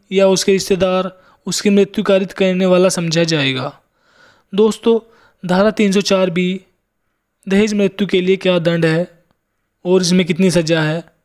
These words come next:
वो जान लेते हैं। जो कोई व्यक्ति दहेज मृत्यु कारित करेगा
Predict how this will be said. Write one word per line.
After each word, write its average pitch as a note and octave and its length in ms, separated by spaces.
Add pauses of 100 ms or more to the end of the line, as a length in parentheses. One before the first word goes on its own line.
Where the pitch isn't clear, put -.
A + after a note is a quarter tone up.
(260)
वो F3 160
जान D#3 220
लेते C#3+ 280
हैं। C#3+ 180 (1040)
जो A#3+ 240
कोई A#3 280
व्यक्ति F#3+ 540 (1600)
दहेज G#3 420
मृत्यु G3 340
कारित F3+ 320
करेगा D3+ 460